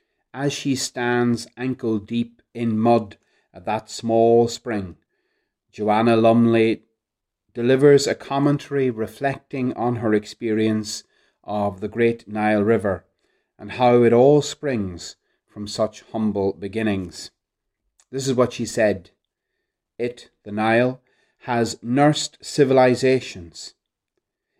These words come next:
It brings life to the deserts and has seen fortunes rise and fall.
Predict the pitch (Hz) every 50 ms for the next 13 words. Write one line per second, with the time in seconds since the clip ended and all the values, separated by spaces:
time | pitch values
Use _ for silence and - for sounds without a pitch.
0 | _ _ - 127 120 104 - _ 123 127 131 131 131 127 127 123 120 - - -
1 | 113 113 113 123 131 139 135 - - _ _ _ - 123 107 104 104 110 120 117
2 | 117 - 110 104 98 - _ - - - - _ _ _ _ _ _ _ _ _
3 | _ - 113 110 127 123 - - - 139 135 135 131 127 - - 135 135 135 135
4 | - - 135 127 123 117 110 110 107 117 120 127 127 123 123 120 117 110 - -
5 | - - 98 101 98 - - 113 110 110 104 101 95 92